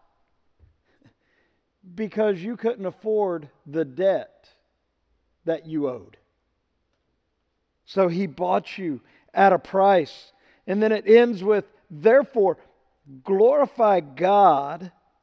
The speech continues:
in your body." Glorify God in your body. What does that mean? What you do. It means how you take this word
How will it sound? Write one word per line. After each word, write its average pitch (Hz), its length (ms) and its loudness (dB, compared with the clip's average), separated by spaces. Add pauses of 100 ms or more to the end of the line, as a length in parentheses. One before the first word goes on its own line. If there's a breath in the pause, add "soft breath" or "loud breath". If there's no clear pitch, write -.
(300)
in 196 160 -4
your 190 160 0
body." 180 440 2 (2250)
Glorify 254 560 0
God 196 540 0 (880)
in 208 140 -2
your 196 140 0
body. 190 360 0 (640)
What 233 140 -2
does 202 100 0
that 208 160 0
mean? 214 400 -10 (1400)
What 147 260 -12
you 143 60 -20
do. 131 340 -14 (2250)
It 170 140 -6
means 196 260 -6 (340)
how 202 200 0
you 190 180 -4
take 214 360 -4
this - 280 -6
word 190 320 -2